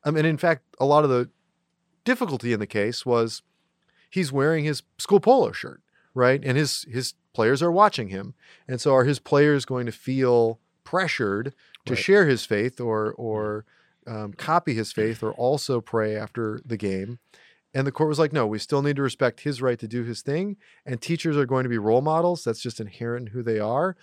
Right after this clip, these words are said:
Speaker 1: But that doesn't mean they lose their, their individual rights."
Speaker 2: I did see, though, in that case,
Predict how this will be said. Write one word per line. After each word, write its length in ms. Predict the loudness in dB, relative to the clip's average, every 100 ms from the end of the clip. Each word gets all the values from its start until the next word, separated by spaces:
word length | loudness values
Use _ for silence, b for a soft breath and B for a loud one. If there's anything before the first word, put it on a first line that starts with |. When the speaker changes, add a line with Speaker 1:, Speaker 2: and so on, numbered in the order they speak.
| b b
Speaker 1:
But 100 | 0
that 100 | 0
doesn't 220 | 2 -2
mean 140 | -4 -4
they 100 | -4
lose 280 | -2 -4 -4
their, 300 | -4 -6 -10 -8
their 240 | -2 0
individual 460 | 0 -4 -6 -8 -8
rights." 380 | -8 -10 -16 -18 _ -2
Speaker 2:
I 120 | 0
did 360 | 2 4 4 2
see, 280 | 0 0
though, 460 | 0 0 0 -2 -6 -14 -6
in 180 | -2 0
that 260 | -2 -4
case, 460 | -6 -6 -6 -8 -10